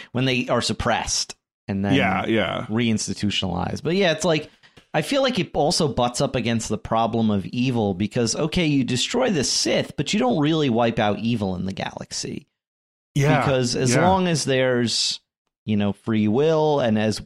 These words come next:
Speaker 1: as we would explain it as Christians, you know, s-, sin, you know, in the
Speaker 2: Mm-hmm.
Speaker 1: universe, you know, as long as there's entropy in the universe, death in the universe, there's gonna be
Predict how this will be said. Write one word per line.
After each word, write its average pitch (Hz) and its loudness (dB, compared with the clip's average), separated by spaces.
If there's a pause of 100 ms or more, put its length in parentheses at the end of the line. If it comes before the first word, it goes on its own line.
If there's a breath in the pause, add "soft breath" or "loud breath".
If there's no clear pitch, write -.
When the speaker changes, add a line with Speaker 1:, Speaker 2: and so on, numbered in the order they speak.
Speaker 1:
as 107 0
we 135 0
would 127 2
explain 104 -2
it 107 -2
as 95 -4 (140)
Christians, 98 -2 (100)
you 107 0
know, 98 0
s-, - -6 (280)
sin, 131 0 (460)
you 113 2
know, 104 2 (220)
in 117 2
the 113 2
Speaker 2:
Mm-hmm. 117 4
Speaker 1:
universe, 110 4 (320)
you 110 -2
know, 110 2
as 110 -2
long 113 2
as 98 -2
there's 104 0
entropy 113 0
in 104 0
the 101 2
universe, 98 2
death 110 -2
in 101 0
the 104 0
universe, 98 0
there's 117 -2
gonna 143 0
be 127 -2